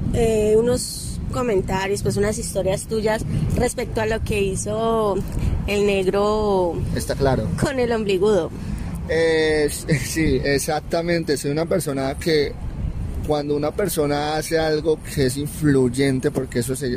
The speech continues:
Speaker 2: eso se trata de influir y ser influencer, es generar conciencia y generar, digamos,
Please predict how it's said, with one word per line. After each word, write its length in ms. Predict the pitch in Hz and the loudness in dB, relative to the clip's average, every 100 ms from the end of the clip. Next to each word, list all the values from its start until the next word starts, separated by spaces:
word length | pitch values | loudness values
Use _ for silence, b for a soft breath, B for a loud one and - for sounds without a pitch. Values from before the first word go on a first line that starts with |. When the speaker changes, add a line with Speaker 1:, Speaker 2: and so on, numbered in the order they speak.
| 127 | 0
Speaker 2:
eso 140 | 127 | -2
se 120 | 139 | -6
trata 260 | 123 120 120 | -4 -2 2
de 80 | 127 | 0
influir 520 | 107 110 113 117 123 | 0 2 4 4 2
y 220 | 131 104 | -2 -2
ser 180 | - 117 | -4 -4
influencer, 640 | 123 - 113 110 110 139 - B B B B B B - - | -4 -2 0 0 0 -2 -4 B B B B B B -8 0
es 380 | 131 131 127 - | 4 4 4 2
generar 400 | 151 139 120 123 | 0 0 0 -2
conciencia 720 | 131 131 - 135 131 - 135 | -2 -2 -2 -2 -2 -2 -4
y 60 | 131 | 0
generar, 420 | 131 117 113 110 | 2 4 2 2
digamos, 760 | 120 123 120 127 127 127 123 | 2 2 0 0 2 2 0